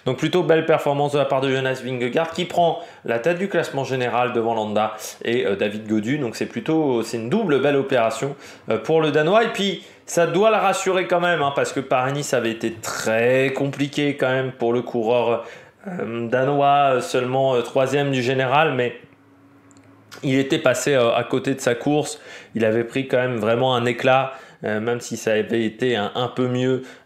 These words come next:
euh, à Nice ou au col de, de la Couilleule. Euh, s-, il s'était pris quand même un peu une, une tôle,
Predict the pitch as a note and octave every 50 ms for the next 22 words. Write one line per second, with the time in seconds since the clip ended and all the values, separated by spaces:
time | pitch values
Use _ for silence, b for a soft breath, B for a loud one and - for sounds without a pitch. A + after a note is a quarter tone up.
0 | - - A2 G#2+ G#2 G#2 G#2 G#2 G#2 G#2 G#2 G2+ G2+ G#2 G2+ D#2 G#2 G#2+ A2 A#2+
1 | C3+ B2+ - - - A2 G#2 G#2+ - B2 A#2+ A2 A2+ A2 G#2+ G2+ A2 G#2+ G#2+ G#2
2 | - - B2+ B2 C3 C#3+ D3 D3 A#2 - B B B B B B G#2+ G#2+ G#2+ G#2
3 | - - - - - - - - C#3+ - C#3 C3+ C3+ D3 - - D#3+ D#3+ D#3 -
4 | D3 C#3 C#3 B2 A#2 A2+ G#2 - C#3+ C#3 B2+ A#2+ A2+ A2 G#2+ G#2+ G2+ - - B2
5 | A2+ - - D#3 C#3+ A2 G2+ F#2+